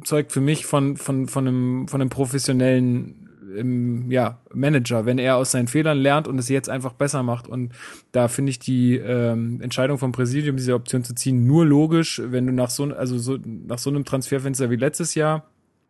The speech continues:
und jetzt auch dieses Jahr gute Arbeit geleistet hat, warum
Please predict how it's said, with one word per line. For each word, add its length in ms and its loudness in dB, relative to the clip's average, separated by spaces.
und 140 2
jetzt 200 2
auch 100 -2
dieses 340 0
Jahr 320 2
gute 300 -2
Arbeit 260 2
geleistet 320 -2
hat, 180 -6
warum 540 0